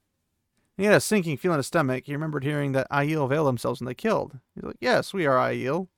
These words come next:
And he's like, "Huh, uh, I didn't realize I st-, said anything out loud." And then a woman, young woman, says, "You dance well for one caught by surprise. Perhaps another day I will have to dance with you properly."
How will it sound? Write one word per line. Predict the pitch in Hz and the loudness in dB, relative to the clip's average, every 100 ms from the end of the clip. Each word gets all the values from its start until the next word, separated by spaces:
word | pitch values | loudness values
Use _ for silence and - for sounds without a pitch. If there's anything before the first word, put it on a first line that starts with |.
| _ | _
And | - 135 | -12 -10
he's | 127 | -8
like, | 131 | 0
"Huh, | 220 226 254 | 4 4 2
uh, | 254 220 - - | -6 -6 -10 -10
I | 147 | -8
didn't | 165 - - | -8 -12 -20
realize | - 98 123 | -20 -16 -14
I | |
st-, | 123 - - | -14 -14 -20
said | - 113 | -12 -10
anything | 120 127 143 | -8 -8 -8
out | 156 | -4
loud." | 175 160 165 _ _ _ _ _ _ _ _ | -2 -2 -4 _ _ _ _ _ _ _ _
And | 135 | 2
then | 143 | 4
a | |
woman, | 127 214 190 147 180 180 | 6 6 4 2 -2 -6
young | 135 123 | -6 -6
woman, | 117 135 160 _ - | -8 -8 -10 _ -8
says, | - 120 | -6 -4
"You | 170 | -4
dance | 202 233 - | -2 -2 0
well | 240 202 | 2 2
for | - | 0
one | 139 131 | 0 0
caught | 120 123 - | 0 0 0
by | 117 | -4
surprise. | - - 127 123 175 214 - _ _ _ _ _ _ _ _ _ _ | -6 -6 -2 0 -2 -4 -14 _ _ _ _ _ _ _ _ _ _
Perhaps | 175 175 - | 2 2 2
another | 151 156 | -2 0
day | 131 143 175 | 0 0 0
I | |
will | 143 135 | 0 0
have | 143 | -2
to | 143 | -4
dance | 139 147 | -6 -6
with | 147 | -8
you | 175 | -10
properly." | 170 226 - - - | -2 -4 -4 -12 -14